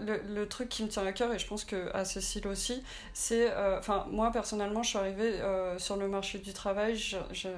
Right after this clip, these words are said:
je, je n'avais jamais rien fait de professionnel.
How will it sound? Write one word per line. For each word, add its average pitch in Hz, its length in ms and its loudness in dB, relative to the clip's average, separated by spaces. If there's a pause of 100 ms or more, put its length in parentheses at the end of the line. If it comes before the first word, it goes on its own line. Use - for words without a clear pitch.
je, 180 160 -2 (160)
je - 160 -4
n'avais 196 320 -2
jamais 208 440 4
rien 202 280 2
fait 214 260 0 (160)
de 190 140 0
professionnel. 196 680 -2